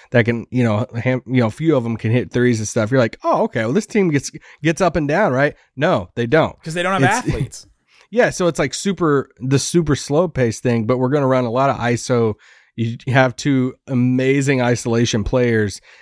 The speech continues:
Speaker 1: It's just how they're gonna have to completely, they seem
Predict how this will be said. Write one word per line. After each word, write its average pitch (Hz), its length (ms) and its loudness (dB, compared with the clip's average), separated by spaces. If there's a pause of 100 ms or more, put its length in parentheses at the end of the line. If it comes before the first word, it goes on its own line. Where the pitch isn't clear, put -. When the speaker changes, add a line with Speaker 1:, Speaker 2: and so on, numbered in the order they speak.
(220)
Speaker 1:
It's 147 120 -2
just 196 220 2
how 139 360 0 (220)
they're 151 200 0
gonna 233 240 0
have 208 240 -4
to 196 100 2
completely, 151 800 0 (480)
they 160 200 0
seem 175 420 -2